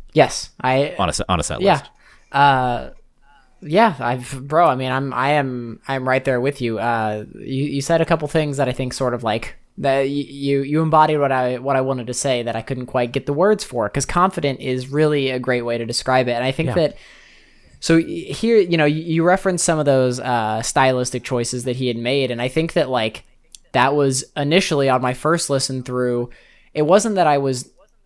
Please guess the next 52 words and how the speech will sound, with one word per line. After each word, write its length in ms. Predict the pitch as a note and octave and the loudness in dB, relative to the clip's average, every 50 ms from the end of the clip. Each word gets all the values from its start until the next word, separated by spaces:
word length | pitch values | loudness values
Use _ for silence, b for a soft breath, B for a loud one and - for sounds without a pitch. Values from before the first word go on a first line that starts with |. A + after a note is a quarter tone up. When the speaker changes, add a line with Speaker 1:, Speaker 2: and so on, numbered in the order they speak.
| _ _ | _ _
Speaker 1:
uh, 800 | C#3 C3 B2+ A#2+ A2+ A2 G#2+ G#2+ G#2+ B2 B2+ B2+ B2 B2+ B2 - - | -2 0 0 0 0 -2 -4 -4 -6 -8 -8 -10 -10 -12 -14 -14 -14
it, 240 | - C#3+ E3 D#3+ F3 | -10 -8 -6 2 4
it 80 | G3+ G3+ | 4 6
wasn't 220 | G3+ G#3+ G#3+ G#3+ | 6 4 4 2
that 100 | G#3+ F3+ | 2 0
I 40 | E3 | 2
thought 200 | - E3 D3+ D#3 | 2 2 2 2
that 80 | C#3+ | 2
any 160 | C#3+ D3 D3 C#3+ | 0 -2 -2 -2
of 40 | |
it 40 | C#3+ | -2
was 180 | C3 C3 B2+ B2 | -2 -2 -4 -4
bad, 460 | - - A2 G#2+ A#2 C3 D3+ D#3+ D#3 | -2 -2 -2 0 2 2 2 2 2
but 100 | D3 C3+ | 0 -2
it 60 | C3+ | -2
was 120 | C3+ C3 - | -2 -2 -4
just, 220 | C#3+ C3 - - | -4 -4 -2 -2
like, 220 | B2 A#2+ A#2+ - | -2 -2 -2 -4
I 160 | A2+ B2 B2+ B2+ | -4 -2 -2 0
was 160 | B2+ B2 B2 | 0 -2 -4
like, 180 | A2+ A2 - | -6 -8 -8
"Mm, 400 | - E3 E3+ E3+ E3 E3 D#3+ D#3 | -10 -8 -6 -6 -4 -4 -2 -2
I 100 | D3+ C#3+ | 0 0
don't, 200 | C#3+ C#3 C3 - - _ | 0 0 -2 -4 -8 _
I 100 | C#3 C#3+ | -2 0
don't 140 | C#3+ C3+ B2+ | 0 0 0
think 160 | C3+ C3 B2+ | -2 -6 -4
this 180 | B2 C3 B2+ C3 | -4 -4 -4 -4
is 220 | C3+ B2+ B2 - | -4 -6 -6 -6
for 160 | - - C3+ C3 | -4 -4 -4 -4
me. 240 | C3 C3+ C#3 C#3+ | -4 -2 -2 -2
I 60 | C#3 C3 | -2 -2
think 160 | B2 A2+ A2+ | -2 -4 -4
this 160 | C3 - C3+ | -4 -4 -4
is 80 | B2+ B2+ | -2 0
written 200 | C3 B2+ B2+ C3 | 0 0 -2 -4
for 120 | C#3+ C#3 | -4 -4
somebody 280 | - C#3+ B2+ B2 B2 B2 | -4 -2 -2 -2 0 0
else, 240 | B2+ C3+ C#3 - | 2 2 0 0
and 80 | C#3 C3 | -2 -4
that's 160 | A#2+ A#2+ - | -4 -4 -4
okay." 420 | A2+ A2+ - F3 F3 F3 E3+ E3+ D#3+ | -6 -4 -2 0 0 2 4 4 4
I 80 | C#3 | 2
wasn't, 200 | C3 C3 C3 C3+ | 2 0 -4 -4
like, 140 | A#2 A#2 - | -6 -10 -10
upset 280 | A#2 - - F#3 F3 E3 | -8 -2 0 2 2 4
about 220 | C#3+ D3 C3+ C3 | 2 2 0 0
it, 120 | C3 A#2+ C#3+ | -2 -4 -2
but 320 | C#3+ C3 B2+ - - _ _ _ _ _ _ _ _ _ _ _ _ - - - | -2 -2 -2 -4 -8 _ _ _ _ _ _ _ _ _ _ _ _ -14 -12 -4
I 100 | D3+ D3 | -2 -2
realized 580 | C#3+ C#3 D#3+ D#3+ D3+ C#3+ B2+ A#2+ A#2 A#2 - | 0 2 4 4 6 6 6 4 2 0 -2
that, 200 | - A#2+ G#2+ - | -4 -4 -4 -6